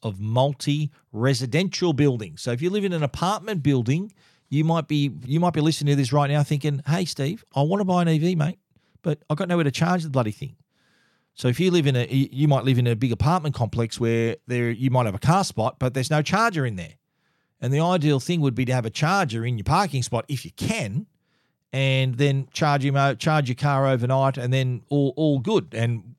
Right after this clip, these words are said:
I suppose you'd have to work out a deal with the strata that you pay for the electricity to charge your car in your building, of course. So that'll, that'll be part of the deal. But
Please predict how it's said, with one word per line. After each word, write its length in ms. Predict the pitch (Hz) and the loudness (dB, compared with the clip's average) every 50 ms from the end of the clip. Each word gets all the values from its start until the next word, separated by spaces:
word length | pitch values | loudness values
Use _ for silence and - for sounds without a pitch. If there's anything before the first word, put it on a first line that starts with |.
| - 107 | -12 -8
I 120 | 98 110 113 | -6 -6 -6
suppose 400 | - - - 139 131 127 113 120 | -6 0 2 2 2 4 2 2
you'd 60 | 120 | 0
have 100 | 135 123 | 0 2
to 80 | 127 | 2
work 220 | 120 123 123 113 - | 4 4 4 4 2
out 100 | 113 107 | 0 0
a 80 | 104 | 0
deal 240 | 98 120 131 131 120 | 0 2 2 2 2
with 80 | 113 92 | 2 0
the 80 | 98 | -6
strata 400 | 87 - - 127 120 123 117 113 | -8 -4 -2 0 0 0 0 0
that 180 | 104 110 101 - _ - - _ _ - | -2 -2 -4 -4 _ -20 -20 _ _ -4
you 240 | - 113 123 123 120 | 0 4 4 4 4
pay 280 | - - 123 117 117 | 4 2 2 2 2
for 120 | 110 - 110 | 0 -2 -2
the 100 | 101 107 | -2 -2
electricity 560 | 110 113 117 - - 135 123 - - 107 107 | 0 0 -2 -2 -2 -2 -2 -2 -2 -4 -2
to 120 | 101 101 95 | -2 -2 0
charge 320 | - 127 113 107 98 90 | 2 2 2 2 0 -2
your 60 | 95 | -6
car 280 | - - 123 117 113 110 | -4 -2 -2 -2 -2 -2
in 80 | 107 95 | -4 -4
your 80 | 95 | -4
building, 320 | 87 156 170 156 117 101 95 | -2 0 0 0 -2 -4 -8
of 120 | 87 - | -10 -6
course. 240 | - 135 175 185 - | -4 -2 -2 -2 -2
So 260 | - 123 110 107 104 - _ - - _ _ - | -2 -2 0 0 -2 -4 _ -20 -20 _ _ 0
that'll, 320 | - 123 120 120 113 113 | 0 2 2 2 0 2
that'll 180 | 110 131 127 123 | 2 2 2 2
be 120 | 107 110 | 0 -2
part 260 | - - 123 117 117 | -2 0 0 0 0
of 80 | 113 98 | 0 -2
the 80 | 110 101 | -4 0
deal. 260 | 101 180 185 143 113 | 2 4 4 4 2
But 220 | 104 135 131 - | 0 -2 -2 -2